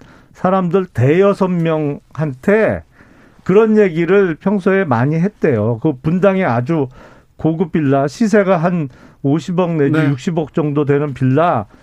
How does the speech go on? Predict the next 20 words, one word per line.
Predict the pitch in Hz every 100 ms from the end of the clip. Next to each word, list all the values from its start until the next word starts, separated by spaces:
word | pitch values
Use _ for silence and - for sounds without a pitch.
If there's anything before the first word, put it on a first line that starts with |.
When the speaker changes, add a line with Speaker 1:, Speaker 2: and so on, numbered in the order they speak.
| _ _ _
Speaker 1:
그거를 | - 147 175 190
한 | 190 180 147 - -
대여섯 | 156 180 175 185 -
채 | - 180 156 139
내가, | - 139 156 156 123 - - _ _
아, | 110 95 90
마련을 | 120 156 185 190
할 | 170 220 -
터니, | 190 180 165 185 190
할 | 117 139
테니 | 214 185 165 165 190 110 - - - -
나중에 | 123 151 180 196
일 | 180 143 185 180
잘 | 127 139 185 170 151
되고 | - 151 156 165 _ _
다 | 131 127
끝나면 | 233 240 240 151 165 185 107
우리 | 123 143 202
여기서 | 143 151 175 156
모여서 | 131 147 151 180 233